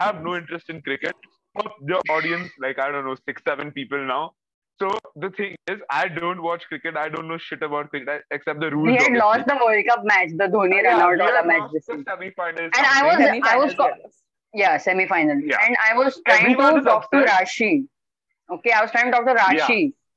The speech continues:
Speaker 2: who was behind Krishiv.
Speaker 1: And I'm, I'm being a dick.
Speaker 2: And Krishiv
Speaker 1: I'm being a
Speaker 2: thought
Speaker 1: dick.
Speaker 2: that I was shouting at him because he was being very, uh, not nice about the
Speaker 1: Dickish about
Speaker 2: match.
Speaker 1: this.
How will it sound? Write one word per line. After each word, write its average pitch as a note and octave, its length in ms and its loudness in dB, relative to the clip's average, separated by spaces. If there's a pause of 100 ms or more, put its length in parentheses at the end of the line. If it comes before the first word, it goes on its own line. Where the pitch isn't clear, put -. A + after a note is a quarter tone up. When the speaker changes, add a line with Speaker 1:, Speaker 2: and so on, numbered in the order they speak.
(120)
Speaker 2:
who A3 80 -4
was B3 160 2
behind A#3 420 2
Krishiv. A3+ 340 0
Speaker 1:
And - 80 0
I'm, F#3+ 280 0
I'm F#3+ 160 -6
being G3 140 -6
a G3+ 100 -4
dick. A#3 160 4
Speaker 2:
And C4 120 0 (220)
Krishiv C4+ 380 2
Speaker 1:
I'm D#4 80 2
being G#3+ 160 -2
a B3+ 60 2
Speaker 2:
thought A#3+ 140 4
Speaker 1:
dick. B3 160 0
Speaker 2:
that C#4 100 2 (100)
I A3+ 80 0
was B3+ 160 2
shouting A3+ 400 2
at B3+ 160 2
him A3+ 400 0 (400)
because G#3 240 0
he A#3+ 160 4
was A#3 240 4 (100)
being A3+ 240 2
very, A3+ 360 2
uh, F3+ 320 4 (480)
not A3+ 280 0
nice A3 240 0
about G#3 280 0
the G3+ 80 0
Speaker 1:
Dickish F#3 180 2
about - 40 2 (100)
Speaker 2:
match. - 120 -12
Speaker 1:
this. B2 100 -10